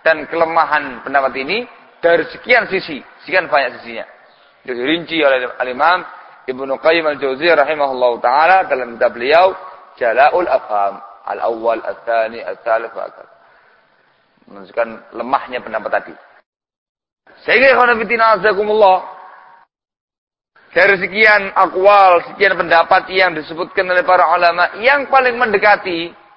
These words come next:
yang paling mendekati, yang disebutkan di sini sama beliau rahimahullah, dari Abul Aliyah, yaitu sana'uhu alaihi indal malaikah. Allah berselawat kepada hambanya, maknanya ialah Allah memujinya,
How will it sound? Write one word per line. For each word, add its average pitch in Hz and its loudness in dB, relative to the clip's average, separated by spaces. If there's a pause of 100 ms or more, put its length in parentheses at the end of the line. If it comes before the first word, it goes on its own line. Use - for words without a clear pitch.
(540)
yang 220 0
paling 233 4
mendekati, 180 0
yang 143 -2
disebutkan 127 -8
di 131 -12
sini 185 -8
sama 151 -2
beliau 143 0
rahimahullah, 131 0 (640)
dari 131 0
Abul 120 -2
Aliyah, 147 2 (1000)
yaitu 135 -2 (240)
sana'uhu 131 -4 (320)
alaihi 165 0 (480)
indal 143 -4
malaikah. 110 -2 (480)
Allah 165 2
berselawat 135 -2
kepada 123 0
hambanya, 165 -2
maknanya 135 -6
ialah 127 2
Allah 127 -2
memujinya, 156 -2